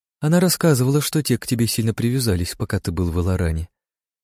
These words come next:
Со слов Хэри, они ждут и никак не дождутся вашей следующей встречи. Надеюсь, ты познакомишь нас с ними? Я бы хотела посмотреть на дочь богини,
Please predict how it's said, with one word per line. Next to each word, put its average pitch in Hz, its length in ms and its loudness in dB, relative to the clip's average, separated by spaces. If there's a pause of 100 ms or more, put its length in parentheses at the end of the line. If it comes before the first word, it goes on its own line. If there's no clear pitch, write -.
(120)
Со 117 160 -2
слов 110 260 2
Хэри, 120 280 4
они 107 220 2
ждут 110 300 0
и 110 40 0
никак 107 340 -2
не 107 100 0
дождутся 107 500 -2
вашей 107 260 -2
следующей 107 460 -2
встречи. 90 580 -6 (720)
Надеюсь, 143 280 0
ты - 100 0
познакомишь 170 640 0
нас 85 200 -4
с - 40 -8
ними? 80 320 -4 (520)
Я 151 160 2
бы 156 80 0
хотела 151 380 2
посмотреть 143 600 0
на 98 120 2
дочь 92 220 -2
богини, 92 520 -2